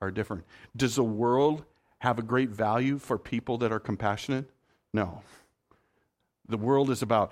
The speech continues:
"This is the standard, make sure everybody lives by the standard. If they don't live by the standard,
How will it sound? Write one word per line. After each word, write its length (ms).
"This 220
is 100
the 80
standard, 440
make 140
sure 160
everybody 240
lives 300
by 160
the 100
standard. 460
If 120
they 100
don't 180
live 240
by 160
the 100
standard, 560